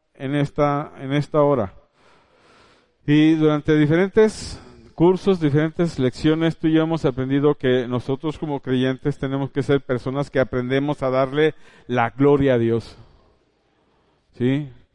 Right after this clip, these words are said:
Que reconocemos a Dios. Y entonces, ¿qué tiene de bueno tomarte una cerveza o tomarte un trago de alcohol? ¿En qué glorifica a Dios?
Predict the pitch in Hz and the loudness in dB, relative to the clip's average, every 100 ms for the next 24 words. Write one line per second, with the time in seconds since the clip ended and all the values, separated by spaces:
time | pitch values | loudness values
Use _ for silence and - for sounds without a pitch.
0 | _ _ - 135 139 143 143 139 170 175 | _ _ -4 0 0 0 -2 0 0 0
1 | 156 135 139 131 - - _ _ _ _ | 0 2 2 0 -6 -20 _ _ _ _
2 | _ _ _ _ _ _ _ _ _ _ | _ _ _ _ _ _ _ _ _ _
3 | _ _ _ _ - 120 131 120 135 135 | _ _ _ _ -12 -8 -8 -6 -6 -2
4 | 151 139 - - _ _ _ _ _ _ | -2 -2 -8 -20 _ _ _ _ _ _
5 | _ _ _ _ _ 147 151 156 160 160 | _ _ _ _ _ -2 -2 -2 -2 -2
6 | 160 147 131 135 135 135 135 _ _ _ | -2 -2 -2 -4 -6 -8 -16 _ _ _
7 | _ _ _ _ 117 110 107 117 113 120 | _ _ _ _ -10 -10 -10 -12 -10 -8
8 | 113 127 - 117 _ _ _ _ _ _ | -8 -8 -12 -18 _ _ _ _ _ _
9 | _ _ _ 104 101 104 104 107 - 113 | _ _ _ -18 -14 -12 -10 -12 -8 -6
10 | 110 107 107 101 104 101 - 120 113 - | -6 -8 -10 -8 -6 -8 -8 -8 -8 -16
11 | _ _ _ _ _ _ _ _ _ _ | _ _ _ _ _ _ _ _ _ _
12 | _ - 113 139 127 135 123 117 120 120 | _ -12 -6 -2 0 0 -2 -4 -6 -4
13 | 110 104 98 - | -4 -4 -6 -12